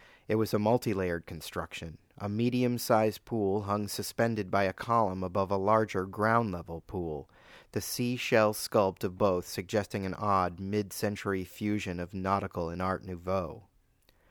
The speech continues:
Draped upon the column, in a spiraling heavenward pattern, were winged cherubs, or angels upon closer inspection.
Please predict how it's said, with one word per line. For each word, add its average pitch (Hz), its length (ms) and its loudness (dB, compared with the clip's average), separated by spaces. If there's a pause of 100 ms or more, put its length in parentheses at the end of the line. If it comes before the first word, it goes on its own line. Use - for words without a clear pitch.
(420)
Draped 135 340 4
upon 98 300 0
the 87 80 -6
column, 87 640 -6
in 110 160 -4
a 95 60 -4
spiraling 107 800 2
heavenward 95 600 -2
pattern, 87 600 -2
were 101 140 -2
winged 110 500 -2
cherubs, 95 680 -2 (380)
or 110 160 2
angels 113 580 0
upon 85 340 -6
closer 90 440 -4
inspection. - 720 -8